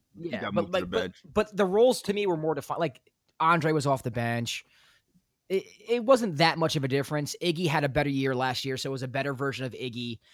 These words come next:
Speaker 2: I think Patrick McCaw had a good year last year. So, I mean, it's, it's the same team.
Speaker 1: It's, it's essentially,
Speaker 2: It's the same
Speaker 1: right?
Speaker 2: team.
Speaker 1: It's just that, I guess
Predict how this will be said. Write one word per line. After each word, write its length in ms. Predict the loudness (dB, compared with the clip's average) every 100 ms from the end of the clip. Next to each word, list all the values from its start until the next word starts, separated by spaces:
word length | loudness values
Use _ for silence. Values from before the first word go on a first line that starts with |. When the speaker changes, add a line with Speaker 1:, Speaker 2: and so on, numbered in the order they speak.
| _
Speaker 2:
I 80 | -6
think 160 | -6 -4
Patrick 340 | -6 -6 -8
McCaw 300 | -8 -4 -4
had 160 | -4 -8
a 20 |
good 160 | -10 -10
year 140 | -8
last 300 | -8 -8 -10
year. 100 | -10
So, 240 | -8 -8 -2
I 80 | -2
mean, 140 | -2 -6
it's, 220 | -8 -6
it's 160 | -6 -4
the 80 |
same 240 | -2 -2 -6
team. 220 | -12 -18 -20 _ -10
Speaker 1:
It's, 160 | -8 -4
it's 160 | -2
essentially, 420 | -2 0 0 0 -6
Speaker 2:
It's 80 |
the 80 | 2
same 80 | 4
Speaker 1:
right? 140 | 4
Speaker 2:
team. 120 | 0 -2
Speaker 1:
It's 120 | 0
just 140 | 2 4
that, 200 | 4 4
I 80 | 0
guess 220 | 2 2